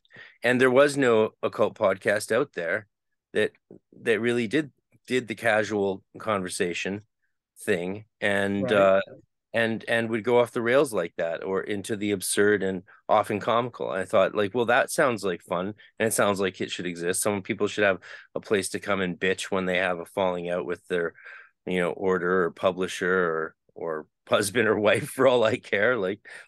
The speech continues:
Speaker 1: let's just talk, especially since it, it's a, it's a, it's a baby of the pandemic and the lockdown. So it's like,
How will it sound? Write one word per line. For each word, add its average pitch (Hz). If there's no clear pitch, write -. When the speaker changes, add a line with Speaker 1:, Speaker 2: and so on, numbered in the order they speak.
Speaker 1:
let's 117
just -
talk, -
especially 196
since 165
it, 143
it's -
a, 139
it's 110
a, 113
it's 113
a 123
baby 131
of 104
the 101
pandemic 101
and 90
the 87
lockdown. 87
So 98
it's 90
like, 95